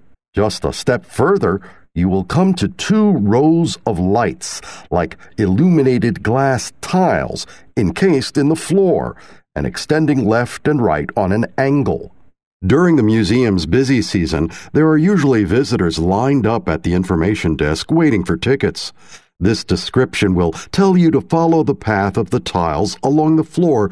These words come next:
to the right. If there are visitors blocking your way, listen to the following description of the tiles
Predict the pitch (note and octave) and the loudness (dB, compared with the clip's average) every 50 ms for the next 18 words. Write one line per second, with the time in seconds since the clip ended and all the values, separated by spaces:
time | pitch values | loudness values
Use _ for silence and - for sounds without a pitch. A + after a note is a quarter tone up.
0 | - - - - - D3 D3+ B2+ C3 A#2+ G#2+ G#2 D#2+ D2 - - - - - - | -6 -16 -16 -6 -2 0 2 2 2 0 2 0 -2 -2 -6 -12 -16 -20 -20 -20
1 | - - _ _ _ _ - E2+ F2 E2 - E2 D2+ B1+ B1 - F#2+ A2+ G2 A2 | -20 -20 _ _ _ _ -4 -4 -4 -2 0 -2 -2 -2 -2 -2 -2 -2 0 0
2 | - E2+ D#2+ D#2 C#2 - F2+ G2+ G#2 F#2+ - G#2 F2 E2+ E2 D#2 D2+ E2+ C3+ D3+ | 0 0 0 -2 -2 -2 0 0 0 0 -2 -2 0 0 0 0 0 0 0 0
3 | C3 G#2+ G#2 G#2 - - - - - - - - E3 G#3 G#3+ - - E3 D3+ - | 2 0 0 -2 -4 -10 -18 -16 -16 -14 -6 0 0 0 0 2 2 0 0 2
4 | A#2 G2+ G#2 G2 - - D3 D#3 D3+ D3 C#3 B2+ G#2+ F#2 G2+ - - - - B2+ | 0 0 0 -2 0 0 0 2 2 2 2 0 0 0 -2 -4 -6 -4 -2 -2
5 | - - - - F#2+ E2 C#2 C#2 B1 - - - - E2+ D#2+ D#2+ E2+ G#2 C#3 - | -2 -2 -4 -4 -2 -2 -2 -4 -4 -6 -6 -4 -4 -2 -2 0 0 0 0 -2